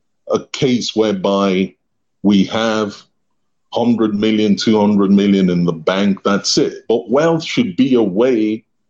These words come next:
whereby we're also trying to see how we can teach people how to fish.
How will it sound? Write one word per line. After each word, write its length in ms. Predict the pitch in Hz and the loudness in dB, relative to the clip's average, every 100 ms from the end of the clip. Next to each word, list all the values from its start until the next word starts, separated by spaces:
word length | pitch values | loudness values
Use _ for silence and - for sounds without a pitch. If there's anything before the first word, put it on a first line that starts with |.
| _ _ | _ _
whereby 760 | 104 123 113 104 110 110 110 110 - | -2 0 0 -2 0 0 0 -2 -2
we're 260 | 113 107 104 | 2 2 2
also 440 | 127 131 131 120 | 0 -2 0 -4
trying 360 | - 120 120 120 | -2 -2 0 0
to 80 | 98 | 0
see 500 | - 143 131 104 - _ _ _ _ - | 0 0 2 0 -6 _ _ _ _ -4
how 180 | 139 | 0
we 200 | 131 123 | 2 0
can 300 | 117 120 101 | 0 2 2
teach 600 | 95 - 123 - - - _ _ _ _ _ - | 2 0 0 0 -6 -8 _ _ _ _ _ -4
people 460 | 147 123 - 98 | 0 0 0 0
how 200 | 95 98 95 | 0 -2 -2
to 100 | - | -6
fish. 680 | - 190 - - - - | -4 -4 -2 -6 -10 -12